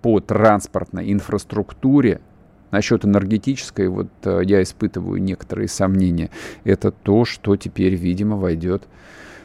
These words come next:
в практику. Да, поч-, пишут, почему всего четыре ракеты, почему не сорок? Ну, а что, вы правда считаете, вы, вы правда думаете, что вокруг Киева нет систем противовоздушной обороны?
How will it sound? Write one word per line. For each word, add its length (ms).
в 100
практику. 760
Да, 220
поч-, 260
пишут, 380
почему 380
всего 320
четыре 380
ракеты, 440
почему 400
не 100
сорок? 460
Ну, 400
а 160
что, 540
вы 360
правда 380
считаете, 420
вы, 220
вы 180
правда 380
думаете, 580
что 240
вокруг 400
Киева 360
нет 220
систем 420
противовоздушной 920
обороны? 500